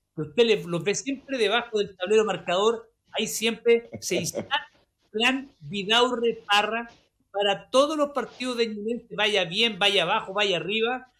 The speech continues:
Speaker 1: Ahí sí que tiene fidelidad completa de una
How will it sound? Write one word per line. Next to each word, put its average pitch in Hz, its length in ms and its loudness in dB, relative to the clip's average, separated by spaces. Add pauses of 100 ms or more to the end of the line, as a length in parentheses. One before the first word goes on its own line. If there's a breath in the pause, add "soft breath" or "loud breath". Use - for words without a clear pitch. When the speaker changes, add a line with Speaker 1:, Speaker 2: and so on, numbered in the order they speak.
(280)
Speaker 1:
Ahí 247 180 2
sí 262 140 -2
que 233 100 -2
tiene 233 240 -2
fidelidad 202 460 0
completa 214 680 -4 (140)
de 147 160 -6
una 214 280 -2